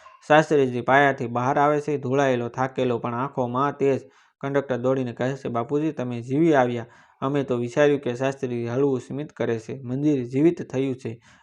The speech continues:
એટલે હું પણ મુસાફરો હાથ જોડીને પ્રણામ કરે છે. બસ ફરી ચાલવા લાગે છે, પણ જંગલ હવે બધું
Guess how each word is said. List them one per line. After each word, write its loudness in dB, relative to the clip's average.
એટલે -2
હું -4
પણ -4
મુસાફરો -4
હાથ 4
જોડીને -2
પ્રણામ -4
કરે 2
છે. -8
બસ 4
ફરી -2
ચાલવા -2
લાગે 2
છે, -10
પણ -6
જંગલ 0
હવે -4
બધું -4